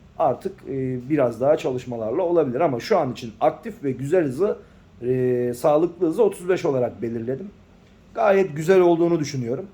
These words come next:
<clears throat> Şimdi, e, Mi üçte başka ne gibi yenilikler geldi yazılımdan sonra? Şimdi, e, şöyle bir şey söyleyeyim. Cihazı,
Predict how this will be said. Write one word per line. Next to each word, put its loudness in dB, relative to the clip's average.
<clears throat> -6
Şimdi, 2
e, 2
Mi 2
üçte 2
başka 4
ne 4
gibi 0
yenilikler 2
geldi -2
yazılımdan 0
sonra? -10
Şimdi, 0
e, 4
şöyle 4
bir -4
şey 0
söyleyeyim. 0
Cihazı, 2